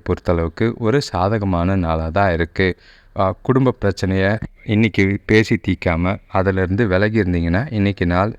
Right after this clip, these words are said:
மத்த விஷயங்கள் எல்லாமே இனிமையா போகக்கூடிய ஒரு நாளா தான் இருக்கு. நாளை சரியா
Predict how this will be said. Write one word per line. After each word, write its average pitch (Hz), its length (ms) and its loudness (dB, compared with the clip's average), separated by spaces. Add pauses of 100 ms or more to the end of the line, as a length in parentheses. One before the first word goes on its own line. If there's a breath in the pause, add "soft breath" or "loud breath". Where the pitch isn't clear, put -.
(180)
மத்த 104 260 0
விஷயங்கள் 92 480 -2
எல்லாமே 87 600 0
இனிமையா 98 420 2 (100)
போகக்கூடிய 87 680 -2
ஒரு 92 160 -2
நாளா 85 340 0
தான் 90 180 -2
இருக்கு. 90 380 -2 (480 loud breath)
நாளை 113 320 2
சரியா 92 360 0